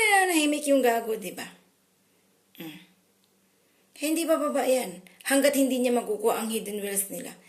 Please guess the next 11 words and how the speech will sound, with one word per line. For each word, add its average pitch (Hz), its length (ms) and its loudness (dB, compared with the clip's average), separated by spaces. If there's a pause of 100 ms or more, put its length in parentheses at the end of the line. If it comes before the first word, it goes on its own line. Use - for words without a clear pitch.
(420)
Kasi 254 400 6
nga, 220 100 -2
marami 240 460 2
pang 226 180 -4
kasong 220 380 0
kinahaka-, 185 800 -6
kinakaharap 208 720 -4
pa - 100 -8
ang 202 160 -6
mga 185 140 -6
iyan. 175 220 -8